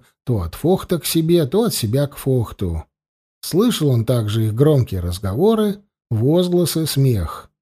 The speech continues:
"Беспокойно было", — добавил он. Таковы в общих чертах были данные предварительного следствия. Исчезновение енотовой шубы покойного, его золотых часов,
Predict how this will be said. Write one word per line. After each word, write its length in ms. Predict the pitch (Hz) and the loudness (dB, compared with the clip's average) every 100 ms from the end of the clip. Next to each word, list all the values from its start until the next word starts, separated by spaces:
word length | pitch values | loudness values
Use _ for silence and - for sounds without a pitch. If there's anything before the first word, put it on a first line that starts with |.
| _ _ _ _ _ _ _ - | _ _ _ _ _ _ _ -4
"Беспокойно 1040 | 113 127 - 147 131 143 175 196 196 196 | 0 0 2 0 2 4 6 6 6 6
было", — 520 | 175 175 165 147 120 _ _ - | 4 4 2 0 -4 _ _ -8
добавил 560 | 98 92 92 123 120 104 | -6 -4 -2 -2 0 -2
он. 260 | 87 73 - _ _ _ _ _ _ _ - | -2 -6 -10 _ _ _ _ _ _ _ -2
Таковы 520 | 190 240 208 165 202 | 2 4 4 4 4
в 100 | 135 | 2
общих 340 | 131 - 147 | 0 0 -2
чертах 500 | - 165 - 120 131 | 0 0 0 0 2
были 240 | 117 139 143 | 2 2 2
данные 480 | 117 120 135 147 | 2 2 4 2
предварительного 800 | 139 156 156 156 110 123 127 139 | 2 2 4 2 2 2 2 2
следствия. 760 | 135 101 101 85 - 82 78 76 - _ _ _ _ _ _ _ - | 0 0 -2 -2 -6 -4 -4 -6 -10 _ _ _ _ _ _ _ -8
Исчезновение 840 | 85 - 131 151 185 220 196 175 | -4 -2 0 4 4 6 6 6
енотовой 540 | 147 165 180 151 143 | 4 4 4 4 2
шубы 360 | 127 151 143 104 | 2 0 0 0
покойного, 760 | - 87 156 185 185 175 165 127 - | -2 -4 0 4 4 4 2 0 -4
его 320 | 90 180 214 | -2 0 0
золотых 440 | 127 107 104 139 | 2 0 0 -2
часов, 640 | - 87 - 170 175 - | -2 -4 -2 0 0 -4